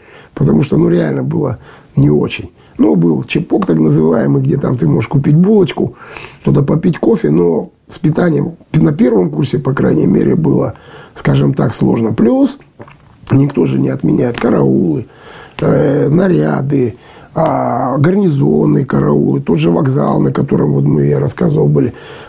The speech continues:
То есть это служба. Я не хочу там обидеть предыдущих летчиков, но летчики — это детский сад по сравнению с нами. То есть у нас все было жестко. Причем вот, ну, мои однокашники и те все, кто вот щас-, сейчас я был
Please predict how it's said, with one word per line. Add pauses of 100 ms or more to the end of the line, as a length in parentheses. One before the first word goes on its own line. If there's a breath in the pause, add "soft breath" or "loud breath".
То
есть
это
служба. (460 loud breath)
Я
не
хочу
там
обидеть
предыдущих
летчиков, (320 loud breath)
но
летчики —
это
детский
сад
по
сравнению
с
нами. (420 loud breath)
То
есть
у
нас
все
было
жестко. (340 loud breath)
Причем
вот,
ну,
мои
однокашники
и
те
все,
кто
вот
щас-,
сейчас
я
был